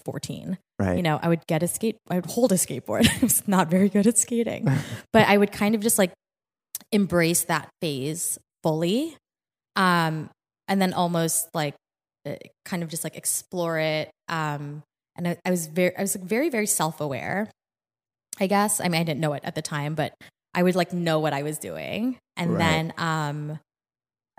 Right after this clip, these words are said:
Speaker 1: and then it'd be over.
Speaker 2: Right.
Speaker 1: And then be like, "On to the next one." Um, but I think that was, that's, like, a, that was a big catalyst for kind of my inter-, I'm always interested in, like, how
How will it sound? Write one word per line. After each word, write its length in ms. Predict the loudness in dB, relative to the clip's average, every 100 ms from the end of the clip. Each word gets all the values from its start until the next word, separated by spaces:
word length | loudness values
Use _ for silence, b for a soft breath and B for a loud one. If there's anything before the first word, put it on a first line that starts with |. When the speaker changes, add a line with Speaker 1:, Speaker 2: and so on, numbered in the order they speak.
| -20 _ _ _ _ _ _ _ _ -4
Speaker 1:
and 160 | 0
then 180 | 0 -2
it'd 160 | -4 0
be 140 | 2
over. 320 | 0 -2 -8 -10 _ _ _ _ -4
Speaker 2:
Right. 200 | 0 0
Speaker 1:
And 100 | -2
then 100 | -2
be 100 | 0
like, 140 | -2
"On 100 | -4
to 80 | -6
the 80 | -6
next 260 | -6 -6 -10
one." 280 | -12 -12 -12 B B B
Um, 200 | 6 6
but 80 | 6
I 80 | 4
think 220 | 2 2
that 140 | 2
was, 160 | 2 0
that's, 280 | 0 0 -2
like, 120 | 0
a, 320 | 2 2 -2 -8 -2
that 40 | 0
was 100 | 0
a 40 |
big 260 | 2 2 0
catalyst 680 | -4 0 2 2 0 -2 -4
for 140 | -4
kind 260 | -4 -2 -2
of 160 | -2 -8 _ _ _ _ -10 -2
my 240 | 2 2 0
inter-, 300 | -4 -6 -4
I'm 180 | -2 0
always 320 | 2 2 2 0
interested 300 | -6 -4 -2
in, 60 |
like, 140 | -4 -2
how 300 | 0 -2